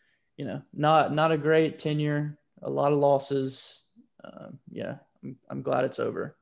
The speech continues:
But I guess we can get into, you know, the next question, which is, who is the next coach of South Carolina?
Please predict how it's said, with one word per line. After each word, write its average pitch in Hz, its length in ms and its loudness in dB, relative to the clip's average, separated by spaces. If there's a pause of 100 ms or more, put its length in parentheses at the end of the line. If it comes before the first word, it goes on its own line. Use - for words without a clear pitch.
(120)
But - 280 -4 (1080)
I 135 80 -2
guess 165 220 4
we 175 100 2
can 165 140 0
get 147 200 6
into, 143 800 0 (500)
you 151 80 -6
know, 135 320 -6
the 151 60 -6
next 151 320 0
question, 139 380 -2
which 139 200 0
is, 135 360 -8 (260)
who 165 160 2
is 156 260 0
the 139 100 -2
next 139 280 -6
coach - 580 -6 (300)
of 135 140 -6
South - 280 -4
Carolina? - 520 -10